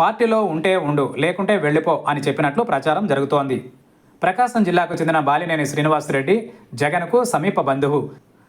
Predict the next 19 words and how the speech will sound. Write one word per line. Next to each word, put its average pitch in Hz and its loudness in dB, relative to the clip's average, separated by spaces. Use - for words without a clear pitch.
జగన్ 180 0
బాబాయ్ 170 0
వైవి 160 0
సుబ్బారెడ్డికి 156 0
స్వయాన 185 0
బావ. 131 2
వైసీపీ 226 0
ఆవిర్భావ 175 2
సమయంలో 160 2
జగన్ 139 0
వెంట 156 -2
నడిచారు 139 0
బాలినేని. 135 0
వైవి 226 2
సుబ్బారెడ్డితో 160 0
కూడా 175 2
మంచి 147 -4
సంబంధాలు 143 0
కొనసాగించేవారు. 139 -2